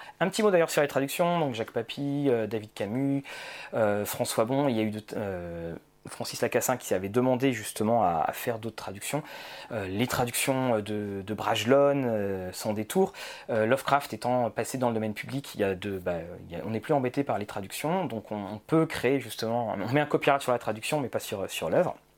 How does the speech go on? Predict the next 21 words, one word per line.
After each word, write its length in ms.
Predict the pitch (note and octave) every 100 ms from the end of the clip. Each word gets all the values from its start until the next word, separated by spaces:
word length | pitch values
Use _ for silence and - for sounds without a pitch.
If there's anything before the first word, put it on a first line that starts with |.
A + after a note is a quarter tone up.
| _ -
Lovecraft, 320 | A2+ B2 -
là 80 | G#2+
j'ai 300 | G#2 G#2+ G2
La 80 | G2
couleur 260 | A#2 B2+
tombée 200 | - A2+
du 100 | G#2
ciel, 340 | - G#2+ G#2+ A2+
Par-delà 400 | G2+ G2+ G#2 G#2+
le, 200 | G2 G2
le 100 | G2
mur 180 | G2+
du 60 | F#2+
soleil, 360 | - A2 C#3 C#3
était 220 | - B2
d'un 240 | G#2 F#2
traducteur 320 | - G#2+ G#2
qui 80 | C3+
s'appelait 160 | - G#2+
Jacques 160 | B2
Papy, 340 | - - -